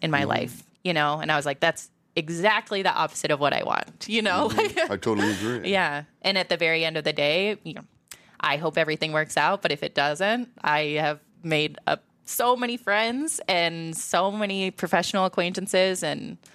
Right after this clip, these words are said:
Speaker 1: it's, you know, it's been so much fun.
Speaker 2: No, I
Speaker 1: I'm
Speaker 2: have a feeling
Speaker 1: loving
Speaker 2: it's
Speaker 1: it.
Speaker 2: gonna work out for you.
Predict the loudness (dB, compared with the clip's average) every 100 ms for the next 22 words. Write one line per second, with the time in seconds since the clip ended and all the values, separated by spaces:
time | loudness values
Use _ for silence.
0 | _ _ -8 -8 -10 -4 -2 -2 -6 _
1 | -16 -12 -2 -2 0 0 0 0 -2 -2
2 | -2 -4 0 0 2 2 2 0 -2 -2
3 | 0 2 2 0 -2 -4 -4 -6 -6 -8